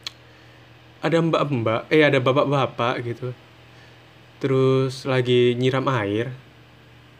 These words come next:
Ya pokoknya tentang air, perairan lah gitu. Terus airnya nih loyo gini, kok kurang gitu. Kok kurang deres airnya. Nah, terus dinyalain lah pompa air. Terus tiba-tiba ada mbak-mbak pakai tank top,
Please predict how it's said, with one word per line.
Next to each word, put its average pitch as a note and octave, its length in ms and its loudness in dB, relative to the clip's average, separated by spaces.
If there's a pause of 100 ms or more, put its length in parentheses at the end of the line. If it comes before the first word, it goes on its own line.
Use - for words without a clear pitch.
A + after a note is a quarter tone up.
(180)
Ya C3+ 100 0
pokoknya C#3+ 380 0
tentang C#3+ 260 0
air, C#3 240 2
perairan C#3+ 560 0
lah A2 160 -2
gitu. A2 240 -10
Terus B2 320 -8 (460)
airnya C3 320 2
nih E3+ 260 0
loyo D#3+ 640 6
gini, A2+ 240 -4
kok - 240 -4
kurang C#3 880 4
gitu. G#2 260 -10 (1160)
Kok - 160 -2
kurang C3+ 240 2
deres F#3+ 480 0
airnya. A#2 640 -2
Nah, G2+ 320 -10
terus B2+ 240 -4
dinyalain A2 560 -2
lah B2 160 -2
pompa A2 400 -6
air. A2 80 -6
Terus C3 160 0
tiba-tiba B2+ 400 0
ada B2 160 0
mbak-mbak A#2 480 0
pakai A#2+ 320 -2
tank A2 400 -6
top, - 240 -4